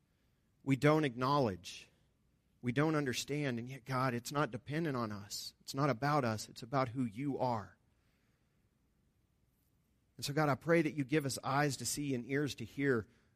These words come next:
uh, of where and how you're working, God, in ways that will encourage our hearts. And, God, lead us to encourage one another in, in the same way. That we would believe deeply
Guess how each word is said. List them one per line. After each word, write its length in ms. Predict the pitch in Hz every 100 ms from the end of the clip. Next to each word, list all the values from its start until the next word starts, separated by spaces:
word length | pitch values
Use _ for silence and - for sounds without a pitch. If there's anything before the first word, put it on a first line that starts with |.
| -
uh, 40 |
of 240 | 127 123 107
where 340 | 135 156 160
and 180 | 117 120
how 220 | 107 135
you're 180 | 143 127
working, 460 | 117 120 123 123
God, 260 | 110 104 104
in 140 | 110
ways 320 | 110 139 139 -
that 160 | 127
will 140 | 123 117
encourage 500 | 110 - 147 143 123
our 80 |
hearts. 440 | 107 127 123 117 -
And, 120 | 110 - - _ _
God, 200 | 147 127
lead 280 | 143 190 180
us 120 | -
to 160 | 156 151
encourage 540 | 135 - 165 185 135
one 160 | 143 147
another 540 | 131 160 143 98 95 _ _ _
in, 120 | 135
in 180 | 131 139
the 80 | 147
same 400 | - 147 156 143
way. 320 | 135 135 101 - _ _ _ _ _ _ _ _ _ _ _ _ _ _ _ _ _ _ _ _ _ _ _ 143
That 120 | 151
we 160 | 156
would 180 | 160 139
believe 760 | 120 139 156 190 151 113 - - _ _ _ _ _ _ _ _ _ _ _ _
deeply 540 | 160 185 - 135 117